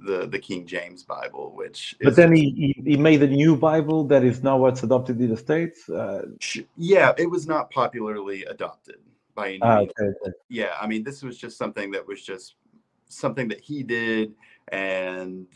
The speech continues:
Speaker 1: n-, it didn't really gain any kind of popularity by any means at all.
Speaker 2: Okay,
Speaker 1: Um,
Speaker 2: okay.
Speaker 1: yeah, so, I mean, you had, like, the people who started the United States, which, um, in a, in a way, they were kind of philosophers. They really,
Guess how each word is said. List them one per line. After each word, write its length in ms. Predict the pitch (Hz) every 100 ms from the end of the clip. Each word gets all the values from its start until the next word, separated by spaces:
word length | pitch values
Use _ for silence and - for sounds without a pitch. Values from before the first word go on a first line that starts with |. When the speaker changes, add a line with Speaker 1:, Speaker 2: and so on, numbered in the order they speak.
| -
Speaker 1:
n-, 580 | 80 73 73 135 135 127
it 160 | 139
didn't 220 | 131 127 120
really 260 | 117 110
gain 280 | 107 104 101
any 160 | 101 98
kind 220 | 110 95
of 100 | -
popularity 760 | 101 90 87 87 87 90 87 _
by 160 | 92 90
any 160 | 90
means 300 | 87 90 85
at 60 | 92
all. 380 | 82 - - _ _ _ _ _ _
Speaker 2:
Okay, 260 | 98 98 95
Speaker 1:
Um, 80 | 113
Speaker 2:
okay. 220 | 92 87 95 _ _ _ _ -
Speaker 1:
yeah, 520 | 139 143 165 143 98
so, 260 | - 131 92
I 80 |
mean, 340 | 120 113 98 95 _ _
you 280 | - 147 147
had, 400 | 139 165 175 135
like, 400 | 120 107 101 _ 117
the 80 | 107
people 280 | 110 143 147
who 120 | 123
started 420 | 110 151 170 143
the 80 | 95
United 360 | 95 92 90 85
States, 480 | - 92 90 113 -
which, 240 | 113 - -
um, 220 | 139 143 _
in 140 | 120 117
a, 40 | -
in 120 | 117
a 40 | 110
way, 260 | 120 180
they 120 | 120
were 160 | 123 120
kind 220 | - 156
of 100 | 165
philosophers. 800 | - 110 147 151 117 - 92 95
They 140 | - 101
really, 500 | 110 143 139 120